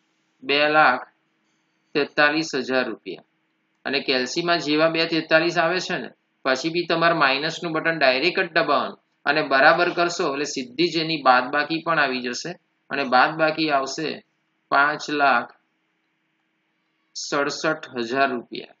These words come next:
આ બાદબાકી પણ આવી જશે. ચાલો, પછી આગળ આ કોલમ. તો અહીં આગળ તમે જોઈ શકો કે ત્રીજા નંબરના કોલમમાં અહીં આગળ ત્રણ લાખ ટોટલ છે, આ ત્રણ લાખ.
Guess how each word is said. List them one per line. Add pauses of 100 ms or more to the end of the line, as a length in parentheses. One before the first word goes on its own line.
(600)
આ
બાદબાકી
પણ
આવી
જશે. (2250)
ચાલો,
પછી (640)
આગળ
આ
કોલમ. (420)
તો
અહીં
આગળ
તમે
જોઈ
શકો (500)
કે (600)
ત્રીજા
નંબરના
કોલમમાં
અહીં
આગળ
ત્રણ
લાખ
ટોટલ
છે, (260)
આ
ત્રણ
લાખ.